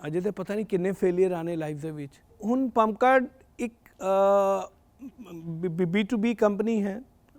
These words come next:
ਔਰ, ਅ, they started with the pumps and now we have number of products ਤੇ I am sure we'll make it very big। ਜਿਹੜਾ ਡ੍ਰੀਮ ਹੈ ਕਿ ਅਸੀਂ ਇੱਕ ਅਲੀ ਬਾਬਾ ਬਣਾ ਸਕਦੇ ਹਾਂ ਇੰਡੀਆ ਦੇ ਵਿੱਚ, ਉਹ ਪੋਸੀਬਲ ਹੈ।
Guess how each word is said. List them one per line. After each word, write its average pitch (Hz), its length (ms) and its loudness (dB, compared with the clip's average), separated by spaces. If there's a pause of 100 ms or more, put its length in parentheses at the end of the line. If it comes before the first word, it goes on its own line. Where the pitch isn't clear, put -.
(220)
ਔਰ, 160 400 0
ਅ, 165 380 0 (460)
they 185 120 6
started 196 420 2
with 214 180 0
the 196 100 4
pumps 180 320 0 (1300)
and 180 120 0
now 196 320 4
we 226 100 2
have 202 300 4 (1300)
number 214 280 4
of - 20 2
products 156 540 -2 (340)
ਤੇ 170 240 -4 (120)
I 185 40 -2
am 190 60 -2
sure 233 420 4
we'll 196 300 0
make 190 280 0
it 170 60 -2
very 175 220 6
big। 165 180 2 (220)
ਜਿਹੜਾ 180 240 4
ਡ੍ਰੀਮ 208 400 4
ਹੈ 202 140 2
ਕਿ 185 180 0
ਅਸੀਂ 220 140 0
ਇੱਕ 220 100 -6 (140)
ਅਲੀ 190 140 6
ਬਾਬਾ 190 300 8
ਬਣਾ 185 240 4
ਸਕਦੇ 175 340 4
ਹਾਂ 165 120 0 (580)
ਇੰਡੀਆ 170 280 4
ਦੇ 160 60 2
ਵਿੱਚ, 147 260 -6
ਉਹ 180 60 -6
ਪੋਸੀਬਲ 190 500 2
ਹੈ। 120 60 -10